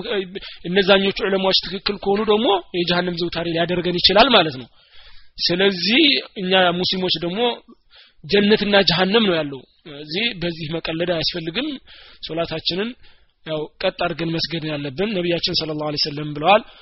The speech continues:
እ፣ ራስ በሰውነት እንዳለው ቦታ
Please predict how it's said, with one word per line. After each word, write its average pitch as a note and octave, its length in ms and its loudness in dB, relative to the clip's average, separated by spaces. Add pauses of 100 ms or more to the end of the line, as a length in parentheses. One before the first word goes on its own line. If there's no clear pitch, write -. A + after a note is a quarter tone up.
(300)
እ፣ D#3+ 180 -2 (340)
ራስ F#3 300 6 (580)
በሰውነት F#3 600 0
እንዳለው E3+ 380 -2
ቦታ F3+ 220 -2